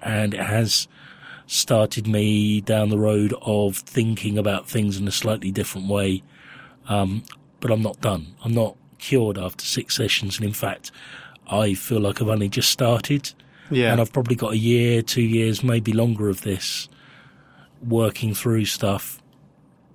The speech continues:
Speaker 1: But it, it's, it's been very good. It's very sort of free-flowing and, um,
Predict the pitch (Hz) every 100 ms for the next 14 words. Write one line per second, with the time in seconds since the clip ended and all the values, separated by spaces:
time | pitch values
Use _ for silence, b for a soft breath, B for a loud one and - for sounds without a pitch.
0 | _ _ _ - 131 180 170 160 156 -
1 | 175 156 160 143 113 101 107 123 - 107
2 | 110 - - - 113 107 123 113 113 113
3 | 110 104 104 B B B B B - 107
4 | 104 101 101